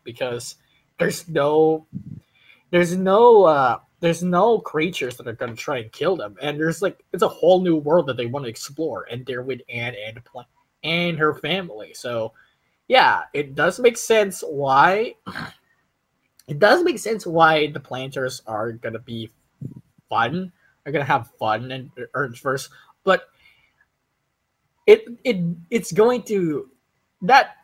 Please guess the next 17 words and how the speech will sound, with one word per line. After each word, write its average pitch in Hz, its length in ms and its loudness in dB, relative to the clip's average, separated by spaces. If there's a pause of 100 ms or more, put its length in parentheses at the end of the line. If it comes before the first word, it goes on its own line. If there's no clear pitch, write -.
(580)
uh, 123 420 0 (1600)
how - 160 -2
do, 226 120 -4
what, 202 320 -2
what 175 260 -2
word 113 240 -4
is, 107 220 -10 (120)
what - 240 -2
term 123 280 -8
is, 101 220 -14
uh, 95 460 -6 (140)
could 104 180 -18
be 87 100 -20
used 78 380 -20
here? - 200 -18 (180)
That, 220 300 6
um, 170 540 4